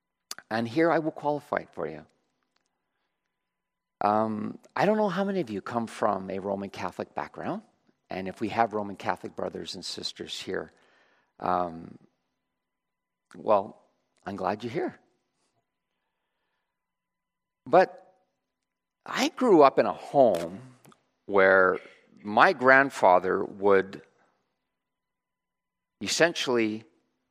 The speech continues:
throw down the Pope Peter card. "Well, you know, Peter's the Pope,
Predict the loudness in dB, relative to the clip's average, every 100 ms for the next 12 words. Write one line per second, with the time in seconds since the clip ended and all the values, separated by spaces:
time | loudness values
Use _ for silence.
0 | _ _ _ _ _ _ _ _ _ _
1 | _ _ _ _ _ _ -20 -12 4 6
2 | 8 6 4 -2 -6 2 4 4 -2 -4
3 | -2 -2 -2 -4 -4 -16 _ _ _ _
4 | _ _ _ _ _ _ _ _ _ _
5 | _ _ _ _ _ _ 6 8 12 12
6 | 10 8 8 8 12 12 12